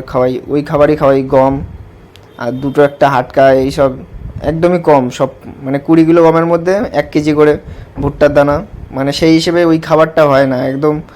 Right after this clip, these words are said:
মানে গমের মতোই হয়ে যায়, মানে গমের পরিমাণটা এতটাই বেশি যে ও-, ওই খাবারটা ওর সাথে আসতে পারে না লাইনে। তো ভালো পায়রা উড়াতে গেলে ভালো খাবার দিতে হয়। তো স-, যখন একটু ভালো উড়বে তখন আরও বেশি খাবার দেবো।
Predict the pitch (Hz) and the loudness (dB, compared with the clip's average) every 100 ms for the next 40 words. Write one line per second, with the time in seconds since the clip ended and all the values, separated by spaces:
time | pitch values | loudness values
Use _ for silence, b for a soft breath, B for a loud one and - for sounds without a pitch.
0 | B B B 139 147 151 151 170 175 175 | B B B -6 -2 2 2 4 2 0
1 | 185 190 180 143 - - - - - - | 0 -2 -2 -10 -18 -20 -20 -20 -20 -14
2 | 147 135 123 120 147 - 135 135 131 135 | -4 -2 0 -2 -6 -12 -8 -6 0 2
3 | 151 156 160 165 165 165 143 165 175 165 | 2 0 0 0 0 2 2 2 2 2
4 | 160 180 165 160 151 151 156 165 147 151 | -2 -2 0 0 0 -2 -4 0 2 2
5 | 160 156 156 156 156 135 - 147 139 135 | 2 0 0 0 2 2 0 0 0 0
6 | 139 139 135 131 135 - B B B B | -2 0 2 0 -2 -8 B B B B
7 | B - 131 123 123 151 160 170 170 165 | B -6 -4 -2 0 0 2 2 4 4
8 | 165 165 165 165 156 139 147 151 143 147 | 2 2 2 2 0 0 2 2 2 2
9 | 143 143 - - B B B B - - | 0 0 0 -4 B B B B -18 -12
10 | 127 123 - - 135 143 160 160 165 143 | -8 -8 -10 -4 -2 0 -2 -2 -4 0
11 | 139 151 151 151 160 160 143 151 135 147 | 4 4 4 2 2 2 0 2 2 2
12 | 151 156 151 139 139 135 139 | 0 -2 -2 0 2 0 -2